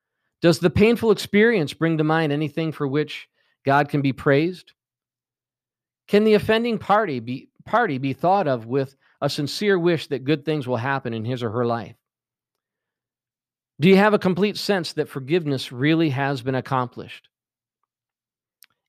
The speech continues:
Is this forgiveness producing positive results in your life? In other words, lingering unforgiveness results in insecurity, suspicion, criticism,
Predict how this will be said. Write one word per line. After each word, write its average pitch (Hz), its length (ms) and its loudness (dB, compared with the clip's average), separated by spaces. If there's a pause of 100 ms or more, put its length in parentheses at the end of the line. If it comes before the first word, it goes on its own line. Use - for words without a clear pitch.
Is 175 280 8
this 170 220 2
forgiveness 143 600 -2
producing 139 680 -4
positive 117 580 -6
results 104 760 -10 (920)
in 131 140 -2
your 117 120 -2
life? 104 320 -2
In 123 80 -6
other 135 180 0
words, 131 300 0
lingering 165 560 4
unforgiveness 139 640 0
results 123 400 -2
in 127 60 -6
insecurity, 127 680 -6
suspicion, 120 800 -8
criticism, 113 880 -6